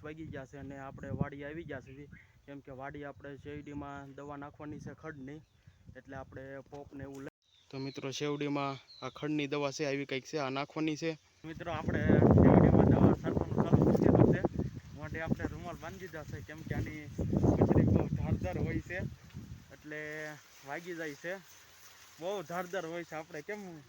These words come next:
બ્લેડ હોય એવી ધારદાર છે, એટલે વાગતા જરાય વાર જ ન લાગે. એટલે આપણે રૂમાલ ગળે અને ઉપર માથા ઉપર એવી રીતે મોઢે બાંધી દીધા છે,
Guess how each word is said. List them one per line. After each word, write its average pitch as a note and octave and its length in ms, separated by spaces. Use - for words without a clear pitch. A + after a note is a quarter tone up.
બ્લેડ E3 280
હોય D3+ 260
એવી E3+ 220
ધારદાર E3 440
છે, G3 180
એટલે D#3 260
વાગતા D3 420
જરાય E3 220
વાર E3+ 180
જ - 60
ન D#3+ 80
લાગે. E3+ 220
એટલે D3 180
આપણે D3 260
રૂમાલ D#3 420
ગળે F3+ 260
અને E3 180
ઉપર D#3+ 200
માથા E3 360
ઉપર E3+ 180
એવી D#3+ 220
રીતે D#3+ 220
મોઢે D#3+ 320
બાંધી F#3 340
દીધા D3 320
છે, D#3+ 160